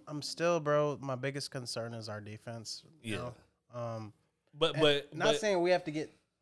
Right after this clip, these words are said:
Speaker 1: tenfold better.
Speaker 2: Yeah.
Speaker 1: We just need a little, we, we gotta get a little bit better. We gotta put a little bit,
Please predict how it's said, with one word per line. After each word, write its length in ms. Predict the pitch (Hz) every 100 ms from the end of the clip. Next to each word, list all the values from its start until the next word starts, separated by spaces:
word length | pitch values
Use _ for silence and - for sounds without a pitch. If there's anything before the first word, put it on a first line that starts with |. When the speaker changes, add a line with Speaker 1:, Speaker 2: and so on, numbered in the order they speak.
| _
Speaker 1:
tenfold 840 | - 175 185 190 185 180 180 160
better. 340 | 147 165 202 202 _ _
Speaker 2:
Yeah. 160 | 113 92 87
Speaker 1:
We 80 | 151
just 200 | 170 170
need 140 | 170
a 60 | 135
little, 320 | 131 156 160
we, 200 | 160 175
we 120 | - 180
gotta 200 | 190 156
get 120 | 131
a 40 |
little 420 | 123 139 170 170
bit 160 | 139 120
better. 220 | 123 120
We 120 | 120
gotta 160 | 151 151
put 160 | 147 143
a 40 |
little 300 | 135 160 170
bit, 120 | 156